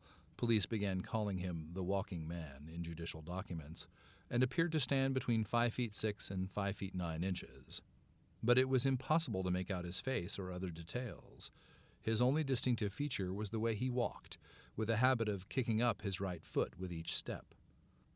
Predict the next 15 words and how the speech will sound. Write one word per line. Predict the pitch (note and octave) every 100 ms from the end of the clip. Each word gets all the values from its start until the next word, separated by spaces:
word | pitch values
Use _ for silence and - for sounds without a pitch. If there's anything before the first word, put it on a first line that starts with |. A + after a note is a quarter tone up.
| -
Detectives | A#2 - E3 C3+ G#2 -
found | B2+ C#3+ B2+
his | G#2
behavior | F2+ F#2 F#2 F#2 F#2
extremely | C3+ - - D#3 C3 F2
suspicious, | - D#2+ - A2 - - - - - - - -
so | - C3
much | A2 B2+
so | - D2+ D2+
that | F2+ G2
they | F#2+
said | - G#2
in | F#2+ F#2
warrant | F2+ G#2+ G#2
paperwork | - E2+ D#2+ D#2